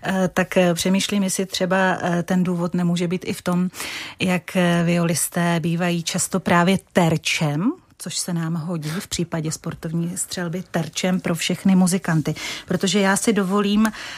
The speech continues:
eh, třeba zmínit tady jeden, eh, z mnoha vtipů, eh, kterých je na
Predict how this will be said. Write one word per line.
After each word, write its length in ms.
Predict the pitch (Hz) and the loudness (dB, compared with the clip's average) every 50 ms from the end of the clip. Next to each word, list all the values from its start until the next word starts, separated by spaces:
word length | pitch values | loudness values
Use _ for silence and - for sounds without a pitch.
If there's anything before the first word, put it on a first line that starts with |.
| - - - | -14 -12 -4
eh, 320 | 180 185 185 180 180 180 170 170 175 - 180 156 147 160 190 190 - | -2 0 2 2 2 0 -2 -4 -8 -10 -8 -8 -6 -6 -8 -8 -6
třeba 420 | - - 202 180 190 196 190 185 - - 131 151 | -4 -2 -2 0 0 0 0 0 -2 -2 -4 -4
zmínit 440 | 185 165 202 196 196 190 185 - - | 0 0 2 2 2 2 0 -2 -4
tady 220 | - 185 180 180 | -4 -2 0 0
jeden, 380 | 175 175 175 170 180 175 170 170 170 - - | 0 0 0 0 0 0 0 0 0 -2 -4
eh, 260 | 165 170 170 170 170 | -4 -4 -2 -2 -2
z 100 | 170 170 | 0 0
mnoha 360 | 180 185 185 175 156 175 180 | 2 2 2 2 2 0 -2
vtipů, 640 | 165 - - - 180 175 - - 175 170 175 175 - | -2 -6 -6 -6 -8 -6 -4 -2 0 0 0 -2 -2
eh, 140 | - 180 180 - | -2 -4 -4 -4
kterých 460 | - - 185 175 185 185 - - - | -2 -2 0 0 0 0 -2 -2 0
je 340 | 202 190 196 196 196 196 190 - - - - - - - - - | 2 2 4 4 2 2 0 -4 -10 -12 -10 -10 -10 -10 -8 0
na 420 | - 190 185 175 175 175 170 175 | 2 4 6 6 6 4 2 0